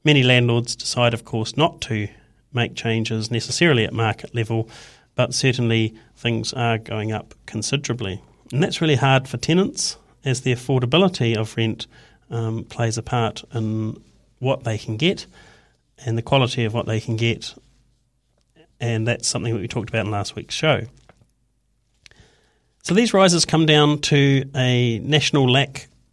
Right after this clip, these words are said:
of market supply, with the number of rental properties listed on Trade Me down by seven percent in June compared with the same month last year, and that's according to Gavin Lloyd,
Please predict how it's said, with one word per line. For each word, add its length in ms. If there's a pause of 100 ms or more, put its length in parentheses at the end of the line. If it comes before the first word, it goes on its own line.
(360)
of 240
market 380
supply, 460
with 140
the 60
number 180
of 100
rental 220
properties 520
listed 420 (360)
on 240
Trade 340
Me 220 (340)
down 260
by 140
seven 340
percent 360
in 120
June 320
compared 380
with 100
the 80
same 260
month 280
last 360
year, 140
and 80
that's 140
according 280
to 80
Gavin 460 (220)
Lloyd, 420